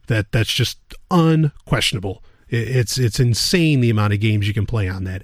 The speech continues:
Absolutely insane. You can play plenty of games on O S X. You can still play Duke Nukem Forever on O S X, and you should. Uh, you can still, you know,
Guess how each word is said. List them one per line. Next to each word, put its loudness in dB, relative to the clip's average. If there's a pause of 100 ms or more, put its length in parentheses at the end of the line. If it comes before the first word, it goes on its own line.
Absolutely 2
insane. -2
You 2
can 2
play 2
plenty 2
of 0
games 2
on 2
O 2
S -2
X. -2 (320)
You 0
can 4
still 0
play 2
Duke 2
Nukem 2
Forever 2
on 2
O 2
S -2
X, -4
and 0
you 0
should. 0 (400)
Uh, 4
you 4
can 2
still, 2
you 2
know, 0